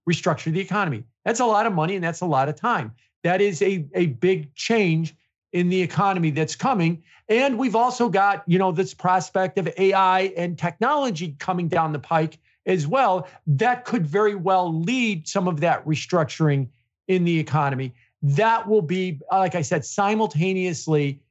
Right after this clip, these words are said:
it will be both, um, a structural problem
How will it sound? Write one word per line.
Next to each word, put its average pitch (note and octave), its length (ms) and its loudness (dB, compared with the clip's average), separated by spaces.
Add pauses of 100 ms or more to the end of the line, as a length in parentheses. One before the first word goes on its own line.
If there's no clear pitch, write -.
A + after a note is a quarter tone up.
(200)
it F3+ 200 2
will F3 140 0
be E3+ 200 2
both, D#3 500 0
um, D3+ 300 0
a D3+ 100 2
structural G3 680 0
problem F#3+ 720 0